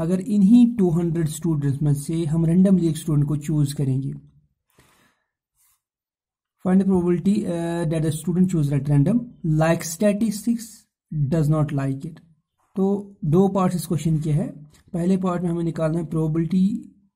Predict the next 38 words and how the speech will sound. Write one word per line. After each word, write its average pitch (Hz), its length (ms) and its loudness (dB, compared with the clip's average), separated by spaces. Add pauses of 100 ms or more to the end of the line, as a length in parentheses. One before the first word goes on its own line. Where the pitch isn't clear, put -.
उन 214 160 6
स्टूडेंट्स 170 500 2
की 180 100 -2
जो 170 180 0
इस - 200 -4
सब्जेक्ट 147 320 -2
को 165 100 -4
लाइक 139 320 -2
करते 175 300 -4
हैं, 175 240 -4
दूसरे 160 340 -2
पार्ट 156 340 -4
में 170 440 -6 (460)
उन 190 140 6
स्टूडेंट्स 170 500 0
की 165 120 -2
प्रोबेबिलिटी 143 560 0
जो 156 180 -2
इस 147 100 -4
सब्जेक्ट 135 360 -2
को - 360 -10
डिसलाइक 135 540 -2
करते 143 320 -8
हैं। - 220 -14
तो 185 120 -8
सॉल्यूशन 190 440 -2
में 185 140 4
हम 170 200 -2
क्या 156 120 -4
लिखेंगे? 151 460 -2
सबसे 165 300 -8
पहले 165 240 -4
हम 160 80 -2
लिखेंगे 147 420 -2 (1400)
total 185 240 0
number 190 280 4
of 196 180 2 (920)
students 185 480 2